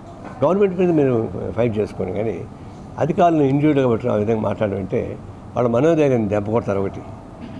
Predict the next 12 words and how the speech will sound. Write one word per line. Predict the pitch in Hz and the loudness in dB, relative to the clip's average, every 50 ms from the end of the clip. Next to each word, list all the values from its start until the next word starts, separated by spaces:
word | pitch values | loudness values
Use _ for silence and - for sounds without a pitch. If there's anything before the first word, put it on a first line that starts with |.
| - | -2
కొంతమంది | - 151 160 165 165 185 185 | 0 0 2 2 2 4 4
మనోధైర్యాన్ని | 175 156 165 175 180 170 175 170 160 156 147 | 4 4 4 4 4 4 4 2 2 2 2
దెబ్బ | 147 143 143 | 2 2 4
కొట్టి | 151 156 156 - - 180 185 180 - - - - - | 2 2 2 2 2 2 2 2 -2 -8 -12 -10 -4
ఆగిపోతారు, | 139 139 147 135 117 120 101 - 90 92 | 0 0 0 2 0 -2 -2 -2 -6 -2
కొంతమంది | - 170 175 190 220 214 | -2 0 2 2 2 2
తిరగబడతారు. | 185 240 226 190 156 123 - - 85 - - - - - - - - - | 4 4 4 4 4 2 0 -6 -8 -8 -10 -14 -16 -14 -14 -14 -14 -12
ఇప్పుడు | - - 180 180 | -2 0 2 2
ఆ | 180 165 175 180 | 4 4 2 2
ఒక | 175 160 143 | 2 4 2
ఎస్ఐ | 156 156 139 175 190 | 2 2 2 2 4
ఏమంటున్నాడు, | 180 175 160 151 160 160 151 156 156 147 | 4 2 2 2 2 2 4 2 2 0